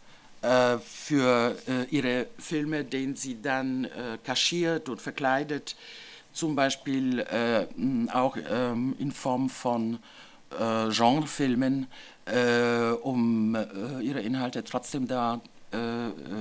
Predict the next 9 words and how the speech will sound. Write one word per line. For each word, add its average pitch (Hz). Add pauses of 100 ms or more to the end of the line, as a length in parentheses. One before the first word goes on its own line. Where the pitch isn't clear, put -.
unterbringen 110
zu 127
können, 113 (340)
hinter 139
diese 127
Staffage, 127
äh, 107
des 107
Genrekinos. 107